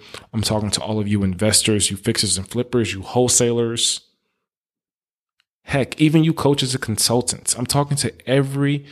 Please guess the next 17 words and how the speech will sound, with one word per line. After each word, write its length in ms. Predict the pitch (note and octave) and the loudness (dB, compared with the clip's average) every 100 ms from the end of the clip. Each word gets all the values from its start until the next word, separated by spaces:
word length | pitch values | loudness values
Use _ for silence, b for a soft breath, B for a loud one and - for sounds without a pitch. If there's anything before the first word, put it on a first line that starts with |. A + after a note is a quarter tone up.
| B - | B 0
single 320 | - C#3 C3 | 4 6 6
real 160 | B2 | 4
estate 220 | B2 A#2+ A2 | 4 2 0
entrepreneur 560 | A2+ - G#2+ G#2+ G#2+ - _ | -2 -2 -2 0 -2 -6 _
who 120 | - | -6
has 200 | G2 G#2+ | -2 0
a 80 | G2+ | 0
product 480 | F#2+ - B2 B2+ - | -2 0 0 0 -2
or 140 | G#2+ | -2
a 60 | G#2 | 2
service. 640 | - G2+ F2 - - - - _ _ _ _ _ | 2 2 -4 -4 -2 -2 -2 _ _ _ _ _
What 360 | - A#2 C#3 C3+ | -2 4 4 4
are 100 | B2+ | 0
your 180 | A#2 G2+ | 2 2
high 340 | - - B2 | -2 0 0
value 320 | A#2 G#2+ G#2 G#2 | 2 2 0 -2
tasks? 680 | - F#2+ F2 - - - | -4 -6 -4 -4 -4 -6